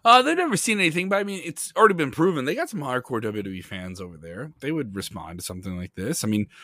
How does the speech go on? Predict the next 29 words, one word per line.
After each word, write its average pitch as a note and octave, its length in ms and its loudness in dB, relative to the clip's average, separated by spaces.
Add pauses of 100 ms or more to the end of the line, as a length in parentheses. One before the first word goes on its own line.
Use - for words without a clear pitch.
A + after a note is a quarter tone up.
(260)
they G#2+ 140 6
didn't, B2 260 4
they A2+ 100 2
weren't C#3 260 2
lost A2+ 480 0
when A2+ 140 -6
a G#2+ 80 -6
Hell A#2+ 200 -4
in A2+ 60 -6
a G2+ 40 -6
Cell A#2 240 0
match A2+ 320 -2
was C3 120 -4
presented A2+ 420 -2
there A2 140 -4
for A#2 120 -8
the A2 80 -4
first - 280 -8
time A2 340 -8
in A2+ 80 -6
October. A2 560 0
It C#3+ 40 2
was G2+ 100 -6
one G#2+ 140 -2
of G#2+ 60 0
the F#2+ 60 -4
better A2 220 0
matches, G#2+ 500 -4
uh, G#2 240 -2